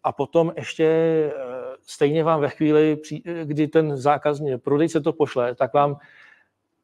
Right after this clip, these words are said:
dá zpátky nějakou nabídku s aktualizovanou skladovou zásobou. To znamená, že stejně ve finále vám přijde nabídka a vy to celý budete ještě jednou přepočítávat. To znamená, tahle ta stock circulation je, je challenge, kterou, kterou se taky zabýváme. Eh,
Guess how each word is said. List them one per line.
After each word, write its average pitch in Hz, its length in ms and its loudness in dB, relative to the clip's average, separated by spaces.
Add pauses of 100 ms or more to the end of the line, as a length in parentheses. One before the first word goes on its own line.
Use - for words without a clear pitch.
dá 160 380 6
zpátky 156 540 2
nějakou 151 340 0
nabídku 143 460 -2
s - 140 -6
aktualizovanou 143 640 0
skladovou 135 300 2
zásobou. 123 460 -2
To 120 120 -10
znamená, 147 380 0
že 151 100 -6
stejně 151 320 -2
ve 135 100 0
finále 143 500 2
vám 143 180 0
přijde 147 240 -4
nabídka 127 440 -4
a 127 100 -4
vy 127 100 -4
to 131 100 -4
celý 131 220 -4
budete 131 260 0
ještě 123 180 -2
jednou 131 140 0
přepočítávat. 107 720 -8
To 131 80 -6
znamená, 170 260 6
tahle 151 220 2
ta 156 160 0
stock - 260 -4
circulation 147 600 0
je, 160 380 2 (340)
je 151 180 2
challenge, 151 340 2
kterou, 151 500 4
kterou 151 440 0
se - 160 -12
taky 131 200 -6
zabýváme. 160 680 2 (640)
Eh, 139 640 4